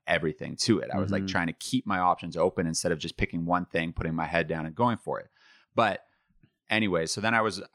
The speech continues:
Speaker 1: uh, that short-term situation in Toronto, um, this was at a time where just Canada was, like, the restrictions were crazy. So I actually wa-, sought out and I was like, "Okay, well, like, I, maybe I wanna go, like, work in the States and try to figure out a visa or something like that."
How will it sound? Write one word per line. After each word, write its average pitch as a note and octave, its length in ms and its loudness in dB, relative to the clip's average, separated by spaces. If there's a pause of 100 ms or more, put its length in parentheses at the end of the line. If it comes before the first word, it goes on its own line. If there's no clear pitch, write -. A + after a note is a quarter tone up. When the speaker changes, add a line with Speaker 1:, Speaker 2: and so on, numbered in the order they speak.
(220)
Speaker 1:
uh, F2 280 2
that A2+ 240 0 (120)
short-term B2+ 460 2
situation G2+ 420 0
in F2+ 60 0
Toronto, F2+ 720 2
um, E2 500 0 (280)
this F#2 500 0
was G#2+ 100 0
at G2 100 6
a F2 40 2
time E2+ 280 0
where D#2 160 2
just D2+ 220 -4
Canada D#2+ 360 2
was, D#2 340 -6 (200)
like, E2 200 -2
the F#2+ 80 0
restrictions F#2 480 2
were D#2 100 -6
crazy. E2+ 500 2 (380)
So D#2+ 420 0 (140)
I F#2 160 4
actually D#2+ 560 -2 (120)
wa-, E2+ 260 2
sought E2+ 420 2
out E2+ 220 -2
and D#2+ 120 -2
I D#2 100 2
was D2+ 100 -2
like, D2+ 120 -2
"Okay, E2+ 220 -2
well, D#2+ 120 2
like, D#2+ 200 0
I, - 180 -2
maybe F#2+ 260 0
I F#2 40 0
wanna F2 180 -2
go, E2 160 0
like, D#2+ 280 -4 (300)
work F#2+ 240 2
in F2+ 80 -4
the D#2+ 80 -2
States E2+ 400 2
and E2+ 80 -8
try F2+ 120 4
to E2 60 2
figure E2+ 220 0
out E2 60 0
a D#2 40 -4
visa D#2+ 360 0
or D#2 60 -4
something D2 280 -6
like C#2+ 180 -10
that." C#2+ 280 0